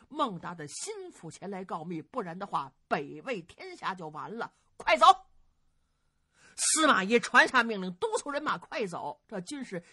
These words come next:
一天走两天的路，如果走慢一点，立刻手起刀落就杀。这个参军梁济是马不停蹄的作为前哨，干嘛去？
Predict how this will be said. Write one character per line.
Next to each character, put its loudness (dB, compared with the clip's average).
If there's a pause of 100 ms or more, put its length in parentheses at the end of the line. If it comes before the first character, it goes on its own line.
一 -8
天 -10
走 -8
两 -8
天 -16
的 -6
路， -4 (600)
如 -2 (160)
果 2
走 -4
慢 -4
一 -6
点， -6 (280)
立 -10
刻 -2
手 -4
起 -8
刀 -2
落 -6
就 -10
杀。 -10 (1600)
这 -10
个 -8
参 -8
军 -6
梁 -8
济 -10 (140)
是 -10
马 -8
不 -14
停 -14
蹄 -14
的 -8 (140)
作 -4
为 -4
前 -10
哨， -8
干 -8
嘛 -6
去？ -10